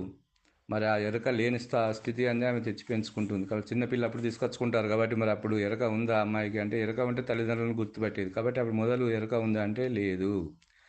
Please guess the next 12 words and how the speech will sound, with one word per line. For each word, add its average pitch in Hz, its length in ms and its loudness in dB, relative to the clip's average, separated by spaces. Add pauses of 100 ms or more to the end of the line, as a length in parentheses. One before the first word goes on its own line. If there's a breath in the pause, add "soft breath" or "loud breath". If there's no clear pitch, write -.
(380 loud breath)
మధ్యలో 117 640 2
కొన్ని 120 260 2
రోజులు 135 300 2
పెంచుకున్న 131 360 -2
తర్వాత 120 380 0
ఆమె 110 480 0 (420 soft breath)
ఆ 98 60 0
మధ్యలో 104 440 2
కొన్ని 110 240 0
రోజులకు 110 360 2
ఎరుక 104 240 -2
వస్తుంది. 98 580 -2